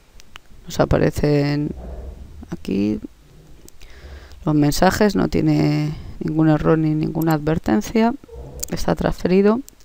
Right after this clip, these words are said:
El siguiente paso es conexión online desde aquí, o si le decimos desde aquí, desde donde estamos en el programa,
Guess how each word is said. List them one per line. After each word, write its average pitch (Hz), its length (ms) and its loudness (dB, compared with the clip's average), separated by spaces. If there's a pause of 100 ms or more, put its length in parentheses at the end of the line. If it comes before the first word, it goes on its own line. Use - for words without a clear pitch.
(840)
El 165 80 -4
siguiente 170 360 6
paso 190 480 4 (380)
es 175 420 2 (340)
conexión 175 460 4
online 180 640 6 (220)
desde 165 240 2
aquí, 208 420 4
o 156 300 8
si - 160 -4
le 151 120 6
decimos 175 400 4
desde 165 200 0
aquí, 190 180 2
desde 160 580 2
donde 160 200 -2
estamos 170 380 0
en 175 80 0
el 170 80 -2
programa, 180 480 4